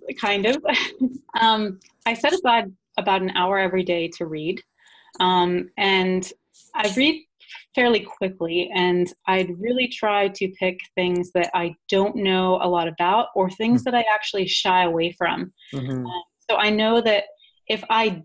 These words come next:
Speaker 1: don't feel like learning something specific, there's a reason why, and that's probably exactly what I need to learn. <laughs>
Speaker 2: Mm.
Speaker 1: So I try to challenge myself and read different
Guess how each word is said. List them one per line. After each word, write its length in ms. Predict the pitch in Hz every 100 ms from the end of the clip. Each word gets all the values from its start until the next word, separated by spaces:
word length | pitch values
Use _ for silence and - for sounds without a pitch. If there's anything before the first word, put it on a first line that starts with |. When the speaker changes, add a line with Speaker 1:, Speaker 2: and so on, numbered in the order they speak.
| -
Speaker 1:
don't 380 | 202 214 240 - _ - -
feel 340 | 196 196 202
like 320 | 202 185 180 180
learning 440 | - 180 175 180 185
something 480 | - 175 - 180 180
specific, 640 | - 170 185 180 196 196
there's 220 | 180 165
a 80 | 170
reason 500 | 165 170 180 208 -
why, 400 | 165 165 160 175 -
and 200 | 175 160
that's 240 | 165 - -
probably 240 | 190 185
exactly 500 | 170 160 175 175 175
what 140 | 165 160
I 60 |
need 200 | 165 160
to 100 | -
learn. 240 | 156 165 - - - 247 - -
<laughs> 340 | 302 294 220 - - - -
Speaker 2:
Mm. 180 | 139 127
Speaker 1:
So 200 | 214 202 - - _ _
I 120 | 226 220
try 180 | 247
to 100 | 269 294
challenge 420 | 247 208 196 190
myself 480 | 185 185 180 175 175 -
and 160 | 185
read 320 | 185 190 185 - 175
different 440 | - 196 208 196